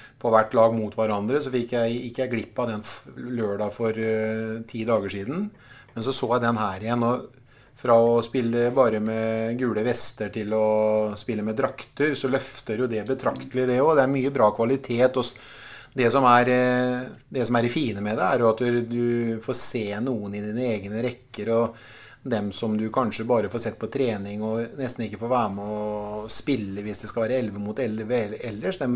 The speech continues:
får jo vist seg fram på en veldig fin måte, og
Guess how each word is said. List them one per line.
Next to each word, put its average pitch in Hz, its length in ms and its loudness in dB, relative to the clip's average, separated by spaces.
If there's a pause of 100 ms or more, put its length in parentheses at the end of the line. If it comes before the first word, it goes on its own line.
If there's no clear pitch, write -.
får 127 220 0
jo - 20 2
vist 143 320 -2
seg 101 80 0
fram 104 240 -4
på 110 140 -2
en 117 100 0
veldig 117 400 -2
fin 110 240 -6
måte, 135 560 0
og 139 300 4